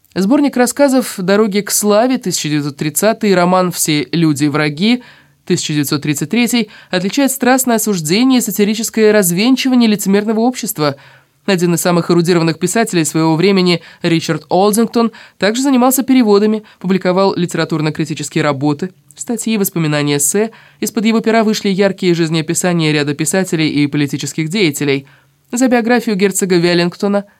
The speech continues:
тысяча девятьсот сорок шестой, он был награждён премией памяти Джеймса Блейка.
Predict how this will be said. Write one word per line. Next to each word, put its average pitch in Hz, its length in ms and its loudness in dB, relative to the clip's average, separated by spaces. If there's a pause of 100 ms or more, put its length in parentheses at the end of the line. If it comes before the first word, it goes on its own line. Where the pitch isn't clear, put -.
(220)
тысяча 170 260 -4
девятьсот 147 260 -2
сорок 147 200 -2
шестой, 262 440 -2 (220)
он 233 140 2
был 311 100 2
награждён 226 480 2
премией 240 440 0
памяти 202 360 0
Джеймса 165 460 -2
Блейка. 147 480 -2